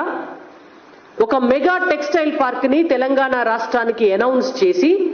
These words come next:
జాగ చూపియమంటే, కేటీఆర్ అనేట ఆయన ఎన్నడూ కూడా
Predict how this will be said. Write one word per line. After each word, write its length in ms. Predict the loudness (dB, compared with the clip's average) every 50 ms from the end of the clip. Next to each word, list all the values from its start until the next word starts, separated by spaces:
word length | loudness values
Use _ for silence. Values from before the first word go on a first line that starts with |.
| -6 -8 -10 -12 -14 -16 -18 -18 -16
జాగ 580 | -10 -6 -2 -2 0 0 0 0 0 0 0 0
చూపియమంటే, 640 | 0 0 2 2 2 2 0 0 0 0 0 0 0 -2 -2 -4 -6 -10 -12 -14 -16 -20 -20 -20 -20 -20 -20 -18 -4 0 0
కేటీఆర్ 440 | 0 2 2 0 0 2 2 0
అనేట 260 | 0 0 0 0 0 0
ఆయన 180 | 0 0 0
ఎన్నడూ 440 | 2 2 2 2 2 0 0 0 0
కూడా 480 | 0 0 0 0 0 0 -2 -2 -4